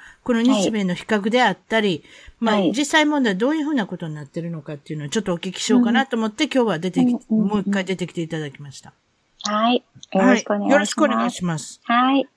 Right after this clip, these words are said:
Speaker 1: まずはその日米比較から入っていきたいと思うんですけれども、
Speaker 2: はい。
Speaker 1: その、日本でメンタルヘルス、精神に
Speaker 2: はい。
Speaker 1: 少し弱いところがあるとか、異常があるとかっていう、
Speaker 2: うん、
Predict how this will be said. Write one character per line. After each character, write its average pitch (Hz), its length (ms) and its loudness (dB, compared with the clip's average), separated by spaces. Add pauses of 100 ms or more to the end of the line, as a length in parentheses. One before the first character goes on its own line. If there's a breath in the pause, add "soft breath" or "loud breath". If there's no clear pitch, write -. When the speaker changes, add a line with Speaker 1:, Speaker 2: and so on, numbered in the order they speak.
(180)
Speaker 1:
ま 392 280 6
ず 453 100 -4
は 302 120 2
そ 269 140 -4
の 247 80 2
日 320 380 0
米 370 320 0
比 - 140 -14
較 302 300 -4
か 190 140 -4
ら 165 120 -4
入 170 240 -4
っ 165 60 -12
て - 260 -8
い 170 60 -4
き - 80 -16
た 185 120 -2
い 160 80 -2
と 175 80 -6
思 165 140 -6
う 160 40 -6
ん 156 60 -6
で 147 80 -10
す - 160 -12
け 156 100 -6
れ 147 120 -8
ど 147 80 -10
も、 196 400 0 (340 loud breath)
Speaker 2:
は 233 160 4
い。 214 160 4
Speaker 1:
そ 240 180 -6
の、 214 380 -2 (360)
日 349 220 0
本 381 380 2
で 320 260 4
メ 226 220 0
ン 226 100 0
タ 220 140 0
ル 208 80 -2
ヘ 196 140 -2
ル 175 100 -2
ス、 156 320 -10
精 240 280 2
神 196 220 -4
に 180 60 0
Speaker 2:
は 208 120 4
い。 180 280 -2
Speaker 1:
少 - 400 -6
し 185 200 -6
弱 190 280 -2
い 156 80 -8
と 160 140 -8
こ 165 100 -10
ろ 156 120 -8
が 151 120 -10
あ 151 60 -8
る 151 120 -8
と 156 120 -8
か、 190 180 0
異 180 100 0
常 175 300 -2
が 180 140 -2
あ 175 60 -4
る 175 120 -6
と 170 140 -12
か 160 140 -10
っ 156 40 -14
て - 220 -14
い 160 100 -8
う、 180 80 -4
Speaker 2:
う 226 220 4
ん、 208 180 -6